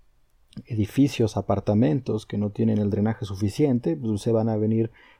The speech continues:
problemas de salubridad y van a empezar a generarse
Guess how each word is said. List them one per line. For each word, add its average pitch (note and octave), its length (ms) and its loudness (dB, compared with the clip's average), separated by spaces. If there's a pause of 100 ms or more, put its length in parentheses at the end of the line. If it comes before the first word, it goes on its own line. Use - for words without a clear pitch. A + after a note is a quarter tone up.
problemas G#2+ 400 6
de G2+ 80 0
salubridad C#3+ 760 0
y B2+ 100 0
van G#2 160 0
a - 20 -2
empezar G#2+ 320 -6
a G#2+ 100 0
generarse A2 760 -2